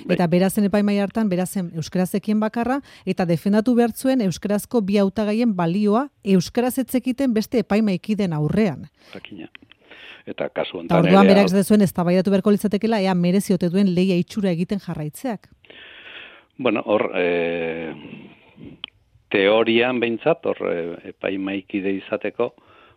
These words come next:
Speaker 1: behintzat, eh, tajuz juzgatu behar baldin bada, <laughs> beharko lukete lau hizkuntzak dakizkitenak, ez? Eta ja areago baldin bagoaz,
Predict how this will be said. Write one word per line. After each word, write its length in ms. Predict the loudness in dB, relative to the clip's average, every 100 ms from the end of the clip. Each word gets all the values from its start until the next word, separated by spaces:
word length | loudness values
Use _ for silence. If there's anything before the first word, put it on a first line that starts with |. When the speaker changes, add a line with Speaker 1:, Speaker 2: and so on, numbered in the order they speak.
| -16
Speaker 1:
behintzat, 480 | -16 -4 -2 -2 -8 _ _ _
eh, 460 | -16 -16 -16 -20 -20 _
tajuz 380 | -2 -2 -8 -10 -12 -20 -20 -12
juzgatu 420 | -8 -2 -2 0
behar 200 | 0 0
baldin 400 | 0 0 0 -2
bada, 300 | 0 0 0 -2
<laughs> 460 | -12 -6 -4 -4 0
beharko 360 | 0 2 0
lukete 400 | 0 0 2 2
lau 240 | 4 4 2
hizkuntzak 520 | -2 -6 -2 -2 -2
dakizkitenak, 1040 | -4 -8 -14 -14 -18 -12 -10 -8 -10 -8
ez? 160 | -10 -8 -6
Eta 360 | -4 -2 -4 -6 -20 _ _ -18 -4
ja 200 | -2 0
areago 480 | 0 2 2 2 2
baldin 240 | 2 0
bagoaz, 360 | -2 2 0